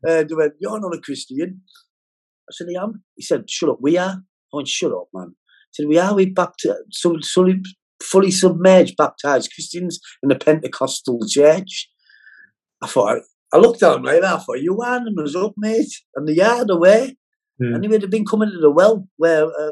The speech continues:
Speaker 1: we come, they've been coming and supporting us and that, that man.
Speaker 2: Mm-hmm.
Speaker 1: But, like, my faith has brought them back to faith, 'cause they were, went back, they've been going back to church and that,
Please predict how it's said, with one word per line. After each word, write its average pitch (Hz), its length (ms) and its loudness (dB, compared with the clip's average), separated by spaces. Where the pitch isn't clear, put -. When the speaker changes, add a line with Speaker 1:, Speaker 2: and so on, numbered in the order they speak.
Speaker 1:
we 135 120 -20
come, 175 240 -4
they've 131 180 -6
been 170 220 -2
coming 196 340 -2
and 185 160 -6
supporting 175 640 0
us 170 160 -6
and 175 280 -8
that, 165 180 -8
that 160 240 -4
man. 165 140 -4
Speaker 2:
Mm-hmm. 113 480 -16
Speaker 1:
But, 151 220 4
like, 143 240 0
my 185 240 2
faith 196 400 0
has 143 140 -8
brought 160 240 0
them 165 180 -4
back 185 200 -6
to 190 100 -6
faith, 190 420 -6
'cause 156 160 -12
they 156 60 -2
were, 147 240 0
went 151 340 0
back, 151 140 -4
they've 135 120 -6
been 170 160 4
going 160 220 4
back 160 180 2
to - 80 -8
church 185 440 2
and 190 120 -6
that, 190 140 -8